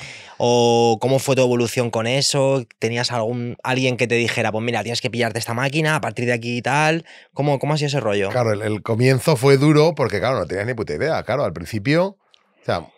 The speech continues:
Speaker 2: bueno, puedo contar el muy, el muy principio, que era en la época de las maquetas, antes incluso de la maqueta de Bufan, que es la maqueta que saqué yo con Hate y Juez. O sea, en Gangsta Squad, con Lírico y Brutal,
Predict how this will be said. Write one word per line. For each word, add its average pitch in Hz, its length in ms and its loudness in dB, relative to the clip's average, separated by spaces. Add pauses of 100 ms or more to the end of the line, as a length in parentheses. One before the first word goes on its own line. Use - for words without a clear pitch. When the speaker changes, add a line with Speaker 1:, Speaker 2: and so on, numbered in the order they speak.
(160)
Speaker 2:
bueno, 104 260 -2 (320)
puedo 110 160 0
contar 123 220 2
el 123 40 4
muy, 131 160 4
el 127 60 4
muy 131 180 6
principio, 131 420 4
que 131 60 6
era 120 100 4
en 113 60 2
la 117 60 2
época 110 180 0
de 113 40 2
las 104 100 2
maquetas, 110 920 0 (880)
antes 117 280 4
incluso 123 280 4
de 120 60 6
la 117 80 4
maqueta 117 240 2
de 113 60 6
Bufan, 127 320 2
que 117 100 0
es 98 60 0
la 101 100 2
maqueta 104 280 0
que 101 80 0
saqué 101 200 0
yo 98 140 2
con 95 180 -4
Hate 104 200 0
y 101 40 2
Juez. 131 320 0 (320)
O - 100 -20
sea, 127 120 2
en 110 60 0
Gangsta 110 260 2
Squad, 156 240 2
con 131 160 2
Lírico 123 220 4
y 131 40 6
Brutal, 135 460 2